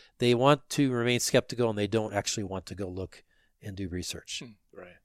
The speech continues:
Speaker 2: right,
Speaker 1: So,
Speaker 2: right.
Speaker 1: uh, we're, I can't go anywhere with that. You
Speaker 2: Right.
Speaker 1: know, if you're willing to go do some research, then we can talk. But, um,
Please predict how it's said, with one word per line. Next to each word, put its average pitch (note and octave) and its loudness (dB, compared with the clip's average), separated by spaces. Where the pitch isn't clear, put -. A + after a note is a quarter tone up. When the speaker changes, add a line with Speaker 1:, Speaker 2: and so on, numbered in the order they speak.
Speaker 2:
right, - -12
Speaker 1:
So, F#2+ -2
Speaker 2:
right. E2+ -14
Speaker 1:
uh, - -12
we're, A2 0
I G#2 4
can't G#2 -2
go G#2+ 0
anywhere F#2+ -2
with F2 -8
that. F2+ -6
You - -8
Speaker 2:
Right. F#2 -6
Speaker 1:
know, F#2 -10
if - -10
you're C3 4
willing C#3+ 6
to - -10
go C3 6
do C3+ 2
some A#2+ -4
research, B2 2
then A#2 -2
we A#2 0
can G2+ -6
talk. G#2+ 2
But, G2 -2
um, G2+ -10